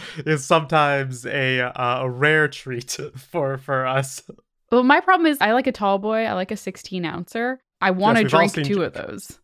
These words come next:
Speaker 2: So, <laughs> God
Speaker 1: <laughs> He is a
Speaker 2: damn it,
Speaker 1: tall
Speaker 2: shut
Speaker 1: boy.
Speaker 2: up. <laughs> Um, so I like, I like to have two beers 'cause I feel like that is, like, the appropriate amount. But when it's a sixteen ouncer, you know, it's usually more alcohol and double the volume, literally. So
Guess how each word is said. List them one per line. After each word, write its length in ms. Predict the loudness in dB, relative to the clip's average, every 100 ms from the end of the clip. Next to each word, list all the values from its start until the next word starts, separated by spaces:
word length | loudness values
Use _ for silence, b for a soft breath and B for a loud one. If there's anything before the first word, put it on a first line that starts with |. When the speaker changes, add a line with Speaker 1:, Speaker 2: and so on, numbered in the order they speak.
| _
Speaker 2:
So, 340 | -12 -2 0 0 -2 -8 -12 -14
<laughs> 420 | -12 -8 -10 -4
God 180 | -2 2
Speaker 1:
<laughs> 0 |
He 40 |
is 60 | 2
a 20 |
Speaker 2:
damn 140 | 2 4
it, 80 |
Speaker 1:
tall 140 | 2 2
Speaker 2:
shut 220 | 2 2
Speaker 1:
boy. 60 | 2
Speaker 2:
up. 1300 | 0 -6 -10 _ -8 -2 2 4 4 0 -2 -2 -6
<laughs> 340 | -4 -2 2
Um, 460 | 4 6 4 0 -14 -20
so 160 | 0 4
I 200 | 4 4
like, 300 | 4 2 2
I 140 | 0
like 200 | 2 2
to 80 | 0
have 280 | 2 2 2
two 280 | -4 -2 -2
beers 420 | 0 0 0 -4
'cause 140 | -6
I 100 | -8
feel 160 | -4 -2
like 160 | -2 -2
that 160 | -2
is, 120 | -2
like, 160 | -6 -6
the 100 | -6
appropriate 520 | -4 -4 -6 -6 -6
amount. 280 | -6 -4 -2
But 80 | -2
when 140 | -2
it's 120 | -4 -8
a 40 |
sixteen 360 | -8 -8 -6 -2
ouncer, 400 | 0 0 -2 -4
you 80 | -4
know, 140 | -4
it's 140 | -6 -10
usually 380 | -8 -8 -8
more 240 | -8 -4 0
alcohol 600 | 0 0 -4 -2 -2 -2
and 380 | -6 -8 -10 -12
double 340 | -6 -4 -4 -6
the 260 | -6 -8 -10
volume, 680 | -2 -2 -2 -4 -6 -6
literally. 640 | -4 -4 -4 -6 -8 -10 -10 B B B
So 500 | -14 -2 0 0 -4